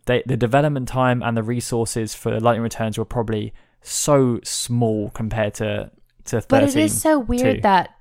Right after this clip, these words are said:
Speaker 2: it is so weird that for both of those games, they changed the gameplay.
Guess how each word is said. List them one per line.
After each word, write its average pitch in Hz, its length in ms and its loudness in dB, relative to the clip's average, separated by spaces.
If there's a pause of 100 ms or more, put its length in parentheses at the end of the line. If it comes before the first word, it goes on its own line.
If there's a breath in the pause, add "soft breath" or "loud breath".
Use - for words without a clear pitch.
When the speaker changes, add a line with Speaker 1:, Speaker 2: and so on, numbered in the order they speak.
(140)
Speaker 2:
it 247 160 2
is 269 180 2
so 285 200 2
weird 233 320 -2
that 185 180 0
for - 220 -8 (840)
both 226 280 4
of 196 100 -8
those 185 300 -2
games, 170 880 -4 (500)
they 185 120 0
changed 190 560 -2
the 175 60 -6
gameplay. 190 760 -4